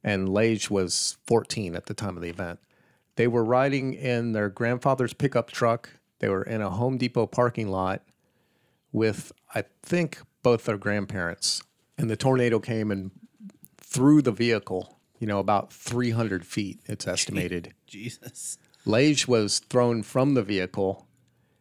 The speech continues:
Speaker 1: and suffered a life-threatening head injury.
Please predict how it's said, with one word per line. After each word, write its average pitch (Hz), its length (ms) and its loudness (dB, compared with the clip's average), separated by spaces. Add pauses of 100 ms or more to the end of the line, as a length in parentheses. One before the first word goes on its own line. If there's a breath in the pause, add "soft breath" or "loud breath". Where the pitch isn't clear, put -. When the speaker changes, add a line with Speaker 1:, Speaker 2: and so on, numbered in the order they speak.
(240)
Speaker 1:
and 101 280 -2
suffered 113 560 0
a 98 200 0
life-threatening 107 640 0
head 120 240 0
injury. 139 520 0